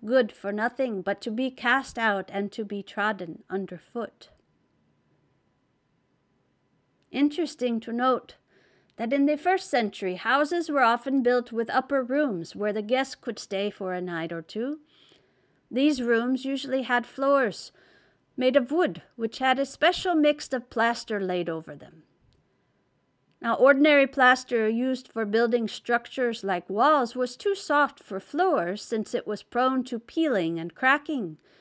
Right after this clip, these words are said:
But adding salt to the plaster made it hard enough to withstand the usual wear and tear. However, when salt was added to a floor, it rendered the mineral impure and no longer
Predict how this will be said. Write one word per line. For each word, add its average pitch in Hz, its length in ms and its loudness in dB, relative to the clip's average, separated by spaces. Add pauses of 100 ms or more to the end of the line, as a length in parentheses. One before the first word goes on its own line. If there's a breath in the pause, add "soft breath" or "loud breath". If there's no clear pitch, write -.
(420 soft breath)
But 196 100 -2
adding 208 340 4
salt 302 600 2 (100)
to - 140 -8
the 202 100 -4
plaster 220 760 0
made 220 220 -4
it 269 120 -2
hard 349 360 6
enough 160 400 -6 (500)
to 254 140 -2
withstand 262 760 2
the 262 100 -2
usual 262 640 2
wear 175 560 -2
and 180 240 -6
tear. 285 460 -10 (1000)
However, 262 640 4 (360 soft breath)
when 220 180 -2
salt 247 420 0 (100)
was 185 220 -6
added 196 340 -6
to 175 140 -6
a - 40 -8
floor, 269 600 2 (300 soft breath)
it 233 160 -2
rendered 302 560 6
the 262 80 2
mineral 254 600 0
impure 247 800 -2
and 208 200 -4
no 214 180 -4
longer 233 500 -4